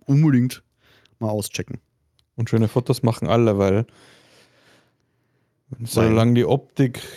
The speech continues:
Speaker 2: nicht trüb ist, macht das Bild immer noch der Film.
Speaker 1: Und die Person hinter der Kamera.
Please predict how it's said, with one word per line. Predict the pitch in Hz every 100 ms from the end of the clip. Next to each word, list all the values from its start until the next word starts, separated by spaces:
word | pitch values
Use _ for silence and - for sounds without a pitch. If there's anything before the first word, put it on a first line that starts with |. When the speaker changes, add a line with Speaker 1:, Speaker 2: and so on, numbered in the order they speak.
| - -
Speaker 2:
nicht | - 120 113 -
trüb | 120 151 151
ist, | 147 147 147 -
macht | 123 117 - -
das | - - - - 110
Bild | - 127 123
immer | 113 107
noch | 107
der | - 110
Film. | - 110 104 104 _ _ _ _ _ _ _ _ _ _ _ _ _ _ - - - _
Speaker 1:
Und | 131 143 160
die |
Person | 147 143 135 131
hinter | 123 120 127
der | 143 135
Kamera. | 139 127 110 104 87